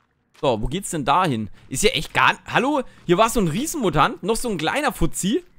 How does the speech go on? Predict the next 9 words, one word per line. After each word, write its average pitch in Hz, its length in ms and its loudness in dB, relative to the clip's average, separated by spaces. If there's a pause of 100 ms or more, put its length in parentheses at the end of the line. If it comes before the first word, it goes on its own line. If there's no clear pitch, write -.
(640)
Und 165 80 -4
hier 202 160 2
ist - 140 -2
nichts? - 720 -2 (4000)
Das 143 120 -4
ist 160 80 -4
nicht 226 200 0
euer 185 160 4
Ernst. 165 540 -2